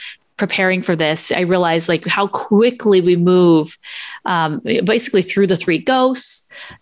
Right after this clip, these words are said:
And, um, you know, there's just a few moments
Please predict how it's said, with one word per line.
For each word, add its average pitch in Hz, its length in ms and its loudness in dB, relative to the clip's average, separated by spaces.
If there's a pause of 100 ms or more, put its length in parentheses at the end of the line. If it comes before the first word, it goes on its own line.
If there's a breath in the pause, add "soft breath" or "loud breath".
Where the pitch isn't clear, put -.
(120)
And, 160 560 -2
um, 151 460 -4 (720)
you 180 200 0
know, 156 160 -2 (140)
there's 185 200 0
just 190 200 -2
a 175 40 -2
few 226 500 2 (260)
moments 185 680 0